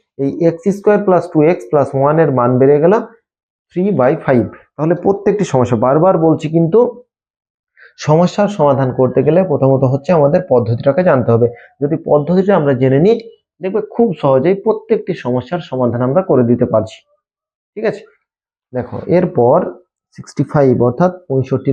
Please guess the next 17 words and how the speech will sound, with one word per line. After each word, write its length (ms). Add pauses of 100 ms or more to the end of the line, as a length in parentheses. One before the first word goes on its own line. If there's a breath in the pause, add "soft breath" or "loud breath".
নম্বর 220 (100)
সমস্যা। 320 (440 soft breath)
আমরা 180 (120)
এই 120
যে 160
সমস্যাগুলি 520
সমাধান 280 (100)
করছি, 240 (340)
এই 100 (180)
ধরনের 440
কিন্তু 240 (120)
পরীক্ষাতে 400 (400 loud breath)
তোমাদের 280
পড়বে, 180 (100)
শুধুমাত্র 360 (140)
তোমাদের 220 (100)
অষ্টম 220